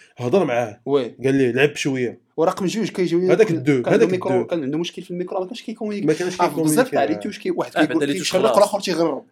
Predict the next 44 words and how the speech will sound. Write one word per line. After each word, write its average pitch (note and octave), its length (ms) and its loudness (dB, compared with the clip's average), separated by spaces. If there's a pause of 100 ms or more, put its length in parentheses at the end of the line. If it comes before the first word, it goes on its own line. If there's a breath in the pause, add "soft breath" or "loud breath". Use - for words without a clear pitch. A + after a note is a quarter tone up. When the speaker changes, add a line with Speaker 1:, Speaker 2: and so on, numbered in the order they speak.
Speaker 3:
آه، C3 80 0
ريتوش B2+ 260 -6
Speaker 2:
وفي E3 100 2
الاخر G3+ 180 0
Speaker 3:
ما - 60 -2
Speaker 2:
تيعاود F#3+ 200 4
Speaker 3:
كانش. F#3 80 -8
Speaker 2:
يبدل، C#3+ 140 -10
Speaker 1:
تيعاود D#3+ 300 4
Speaker 2:
تيعاود D#3 200 0
Speaker 1:
يبدلها. B2+ 320 0
Speaker 2:
تيعاود D3 260 -2
Speaker 1:
مي D3+ 80 4
Speaker 2:
يبدلها. D#3+ 140 4
Speaker 1:
راه B2 280 -2 (120)
قال D#3 120 2
ليه F#3+ 140 4
لعب A#2 160 -4
شويه F#3 320 -2
باسكو G3+ 300 -6
يمكن F3+ 260 -4
قالوا F3+ 240 0
ليه G3+ 140 4
راه D#3+ 220 2
نيت G#3+ 240 0
فيها C3+ 280 0
شي C3 160 -6
حاجه A#2 300 -6
هادي، G2 200 -20 (400)
وخلفها A3 440 -2
فيهم A#3+ 300 -2
حيت A#3 200 -6
راه D3 360 -6
ما F3+ 220 -4
هذيك F#3+ 360 -6
صراحه D3+ 400 -8
الله C#3+ 300 -6 (160)
الا C#3 100 0
خديناها C3 320 -6
كوم C#3 220 -10
اكسيون D3 340 -10
ما C#3 60 -12
فيهاش B2+ 320 -14
جون. D3 320 -8